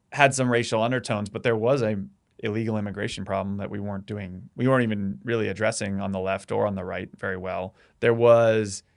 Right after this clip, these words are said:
the drain the swamp argument, "America's losing, we need to start winning again," right? These are things that Americans have felt,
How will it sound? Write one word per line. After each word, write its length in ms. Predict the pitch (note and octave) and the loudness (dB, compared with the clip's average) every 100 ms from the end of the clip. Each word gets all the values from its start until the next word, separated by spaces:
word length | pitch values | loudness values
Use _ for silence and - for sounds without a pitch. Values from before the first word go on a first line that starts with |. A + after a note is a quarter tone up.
| _ - | _ -4
the 60 | |
drain 240 | A#2+ A#2 B2 | 0 2 2
the 60 | A#2 | 2
swamp 360 | - A2 G2+ - | 0 -2 -2 0
argument, 440 | A2 G#2+ A2 A2+ | 0 2 0 -2
"America's 440 | A#2+ B2 A#2 A#2 G2+ | 2 4 4 2 -2
losing, 340 | A2 A2 A2+ | -2 0 0
we 60 | A2+ | 2
need 80 | A2 | 0
to 100 | G#2 | 2
start 240 | A2 G#2+ | 2 2
winning 380 | G#2 G#2+ G#2+ G#2+ | 2 2 2 0
again," 400 | G#2+ A2 A2+ B2 | 0 2 0 2
right? 180 | A#2+ B2 | 2 4
These 220 | D3+ G3+ | 2 2
are 80 | G#3+ | 2
things 380 | - C3+ B2+ A2+ | 4 4 2 4
that 180 | A2+ | 4
Americans 520 | A2+ A2 A#2 A#2 G#2+ G2+ | 4 2 0 -2 -6 -4
have 200 | G2 F#2+ | -6 -2
felt, 460 | C#3+ D3+ B2 - | 4 4 2 -12